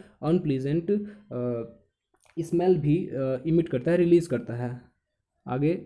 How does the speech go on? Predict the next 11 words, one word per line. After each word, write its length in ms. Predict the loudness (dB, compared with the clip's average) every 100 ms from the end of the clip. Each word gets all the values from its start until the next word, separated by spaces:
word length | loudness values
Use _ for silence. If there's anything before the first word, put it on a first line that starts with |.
| -6 -4
it 160 | -2
has 300 | 2 2 2
long 360 | 2 2 2 2
legs, 340 | 2 2 0
लंबे 280 | -2 2 0
पैर 240 | 0 -2
होते 220 | -2 -2 0
हैं, 300 | 0 -2 -12 _ _ _ 4
four 200 | 6 6
jointed 420 | 4 2 2 2
antennae, 540 | 2 -2 0 2 2